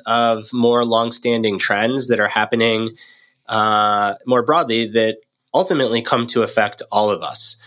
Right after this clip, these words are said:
So with that, Steve, why don't you tee up the three topics that we thought were interesting enough to release from our usual agenda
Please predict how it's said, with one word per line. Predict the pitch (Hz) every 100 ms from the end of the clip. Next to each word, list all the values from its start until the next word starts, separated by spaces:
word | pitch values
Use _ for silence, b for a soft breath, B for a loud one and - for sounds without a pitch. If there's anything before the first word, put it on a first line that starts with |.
| B B B
So | B - 135 127 123 123
with | 151 208
that, | 143 143 -
Steve, | - 117 113 110
why | 120 147
don't | 226 190
you | 143 131 123
tee | - - 165
up | 139 127 123
the | 117
three | 120 - - 131 131 127
topics | - 123 123 104 104 - -
that | 123 113 -
we | 120
thought | 120 120 117 117 -
were | 113 113 113 110 107 107 - B B B B -
interesting | 180 196 - 175
enough | 123 123 185 -
to | 147
release | 127 123 135
from | - 139 123
our | 117 110
usual | 107 123 135 147
agenda | 147 143 143 165 208 208